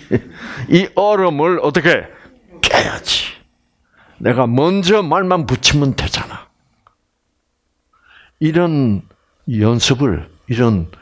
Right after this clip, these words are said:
실질적인 기도를 자주 해야 돼요. 아시겠죠? 그러면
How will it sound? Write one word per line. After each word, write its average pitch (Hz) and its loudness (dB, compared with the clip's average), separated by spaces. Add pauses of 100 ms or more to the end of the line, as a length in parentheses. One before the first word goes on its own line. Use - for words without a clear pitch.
(460)
실질적인 147 0 (260)
기도를 101 0 (220)
자주 - 0
해야 - -10
돼요. - -18 (240)
아시겠죠? - -18 (880)
그러면 147 0